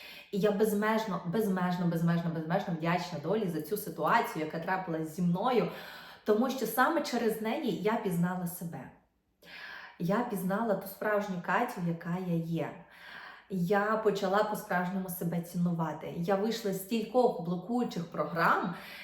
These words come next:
стількох страхів, е, ну, дуже багато.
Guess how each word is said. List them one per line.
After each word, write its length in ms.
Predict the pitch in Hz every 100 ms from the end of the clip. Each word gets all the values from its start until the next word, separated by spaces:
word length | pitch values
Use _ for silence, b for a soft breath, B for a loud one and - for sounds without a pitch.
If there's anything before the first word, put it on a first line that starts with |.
| B -
стількох 400 | 208 214 254 247
страхів, 800 | - 190 - 240 262 349 -
е, 460 | 175 - 165 160 151
ну, 140 | 196 170
дуже 300 | 170 254 202
багато. 540 | 147 143 127 - 175